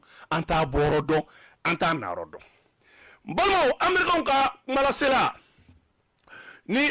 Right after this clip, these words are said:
o kɔni de ye miliyari ye, n'o y'u ka département porte-parole ye, a bɔra, a ye dantigɛli kɛ. A ko ko nɔgɔ t'a la, o kumana ko sigana ba b'olu dusukun na, k'u kun sigara, a mɛnna, k'a fɔ ko o kumana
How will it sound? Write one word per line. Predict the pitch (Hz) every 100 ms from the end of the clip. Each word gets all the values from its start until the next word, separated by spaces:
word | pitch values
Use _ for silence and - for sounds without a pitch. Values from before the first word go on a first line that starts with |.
| -
o | 220 240
kɔni | 226 226
de | 190
ye | 185
miliyari | 202 214 202
ye, | 180 170 170
n'o | 214
y'u | 208
ka | 190
département | 165 180 190 - 190
porte-parole | - 165 - 175 170
ye, | 160 139
a | 127 131
bɔra, | 160 185
a | 117
ye | 143
dantigɛli | 135 120 117 120
kɛ. | 113 123 113 _ - - _ -
A | 127
ko | 190
ko | - 220 220 185
nɔgɔ | 190 190 196
t'a | - 190
la, | 175 156 -
o | 175
kumana | - 160 151 143
ko | -
sigana | 185 - 190 190 190
ba | 160 180
b'olu | 190 185 170
dusukun | 135 139 139
na, | 139
k'u | - 175
kun | 143
sigara, | 131 - 147 131 -
a |
mɛnna, | 110 147 156 143 - - _
k'a | -
fɔ | 127 160 -
ko | 196 196 196
o | 160
kumana | 160 156 143 135